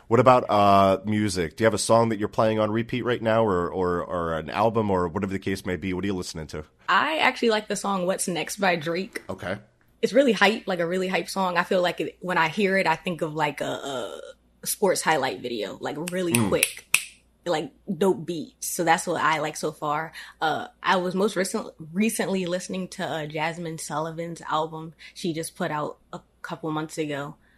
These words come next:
Speaker 2: Um, and also there's a song called What It Feels Like by Jay-Z and Nipsey Hussle. So those are probably on repeat right
Speaker 1: I
Speaker 2: now.
Speaker 1: like that. I think I
Speaker 2: How about you? How
Speaker 1: I
Speaker 2: about
Speaker 1: mean,
Speaker 2: you?
Speaker 1: I, I heard, I heard What's Next on, um, uh, I think the, the, the Twitch streamer,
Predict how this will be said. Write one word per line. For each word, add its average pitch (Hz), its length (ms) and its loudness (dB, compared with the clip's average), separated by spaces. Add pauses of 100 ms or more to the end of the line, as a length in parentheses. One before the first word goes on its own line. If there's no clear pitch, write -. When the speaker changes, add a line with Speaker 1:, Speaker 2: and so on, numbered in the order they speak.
(380)
Speaker 2:
Um, 135 480 -4
and 180 140 -4
also 170 640 0
there's 165 200 -2
a 165 40 -8
song 165 440 0
called 156 420 -2
What 160 220 -2
It 160 100 -2
Feels 160 340 -4
Like 147 320 -10
by 139 280 -4
Jay-Z 151 560 -6
and 143 140 -6
Nipsey - 260 -12
Hussle. - 360 -16 (160)
So 160 160 -6
those 147 180 -8
are 123 40 -12
probably - 280 -8
on 110 160 -8
repeat - 320 -14
right 80 220 -12
Speaker 1:
I - 40 -8
Speaker 2:
now. 80 60 -8
Speaker 1:
like 80 200 -10
that. 80 240 -8 (220)
I 104 60 0
think 151 200 2
I 113 180 4 (400)
Speaker 2:
How 220 80 4
about 208 240 2
you? 175 120 -4
How 175 80 -8
Speaker 1:
I - 40 -4
Speaker 2:
about 131 120 4
Speaker 1:
mean, 135 100 2
Speaker 2:
you? 120 60 2
Speaker 1:
I, 113 180 -2
I - 20 4
heard, 127 160 4
I 107 160 2
heard 127 280 -2
What's 104 240 -4
Next 101 360 0
on, 92 240 6
um, 76 460 0 (380)
uh, 76 360 0
I 90 60 0
think 92 200 -8
the, 82 260 0
the, 82 360 0
the 92 120 -2
Twitch - 360 -4
streamer, 78 560 -6